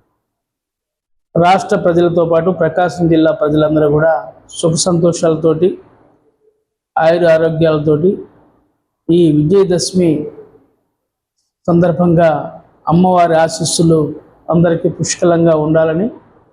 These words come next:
వారి కోరికలన్నీ నెరవేరాలని, వారు అనుకున్న రంగంలో విజయం సాధించాలని చెప్పి కాంగ్రెస్ పార్టీ తరపున విజయ స-, విజయదశమి సందర్భంగా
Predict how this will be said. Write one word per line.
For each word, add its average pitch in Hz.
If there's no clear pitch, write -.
వారి 175
కోరికలన్నీ 180
నెరవేరాలని, 170
వారు 175
అనుకున్న 196
రంగంలో 180
విజయం 185
సాధించాలని 165
చెప్పి 160
కాంగ్రెస్ 156
పార్టీ 151
తరపున 151
విజయ 170
స-, 170
విజయదశమి 170
సందర్భంగా 156